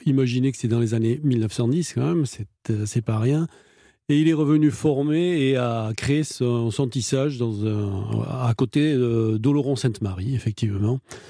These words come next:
Un tissage qui perdure, puisque ça fait la quatrième génération maintenant que la famille Lartigue tisse. Il y a eu des évolutions dans les produits. Donc, au départ, euh, tissu de toile à espadrille, euh, car l'espadrille était un produit très, très utilisé dans le sud-ouest de la France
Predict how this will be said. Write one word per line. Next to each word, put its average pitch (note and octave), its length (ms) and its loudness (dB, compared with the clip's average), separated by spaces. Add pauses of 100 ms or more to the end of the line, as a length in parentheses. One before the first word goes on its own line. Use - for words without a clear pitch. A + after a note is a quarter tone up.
(220)
Un A2+ 100 2
tissage C3 440 -2
qui A2 220 -8
perdure, A#2+ 480 0
puisque G#2 260 -10
ça G2+ 140 -2
fait G#2+ 180 -2
la F#2+ 160 -4
quatrième A2 440 -2
génération G#2+ 600 0
maintenant A#2+ 440 -2
que A2+ 120 -8
la A2 120 0
famille A2+ 260 0
Lartigue A2+ 540 0
tisse. - 400 -2 (420)
Il B2 60 0
y - 20 4
a C3 40 2
eu C3 40 -2
des C3+ 160 2
évolutions C3+ 400 0
dans C3 80 0
les B2+ 80 0
produits. C3 460 -2
Donc, B2 320 0
au B2 80 2
départ, C#3 480 0
euh, A2+ 420 -2 (320)
tissu C3 760 0
de G#2+ 240 0
toile A#2+ 220 0
à A#2 40 0
espadrille, B2+ 520 -2 (500)
euh, A2 260 0
car A#2 160 -2
l'espadrille B2 440 0
était A#2 160 -4
un A#2 180 0
produit B2+ 420 0
très, D3 300 0
très C3 300 -2
utilisé A#2 520 0
dans A2+ 120 0
le G#2+ 40 0
sud-ouest A2 340 -2
de G#2 60 0
la G#2+ 100 0
France D#3 420 -2